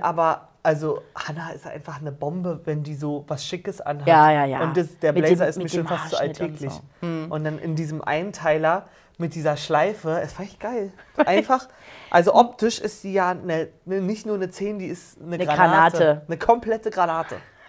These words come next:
Speaker 2: Okay. Ähm, sie fand's schon wieder geil, dass man wieder so zusammengesessen wurde
Speaker 1: Mhm.
Speaker 2: und gegessen wurde. Und da, finde ich, hat die immer einen anderen Vibe.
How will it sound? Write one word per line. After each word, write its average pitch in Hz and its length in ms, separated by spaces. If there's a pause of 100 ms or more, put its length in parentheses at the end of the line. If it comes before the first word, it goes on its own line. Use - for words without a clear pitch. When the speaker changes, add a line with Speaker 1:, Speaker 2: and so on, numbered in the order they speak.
(200)
Speaker 2:
Okay. - 380 (480)
Ähm, 233 360 (240)
sie 269 200 (320)
fand's 240 680
schon 233 240
wieder 220 180
geil, 202 300
dass 226 160
man 220 140
wieder 202 180
so 196 120
zusammengesessen 247 840
wurde 269 300
Speaker 1:
Mhm. 254 60
Speaker 2:
und 226 120
gegessen 233 340
wurde. 240 160
Und 196 140
da, 175 120
finde 247 340
ich, - 100
hat 185 140
die 180 100
immer 214 480
einen 165 220
anderen 160 600
Vibe. 117 260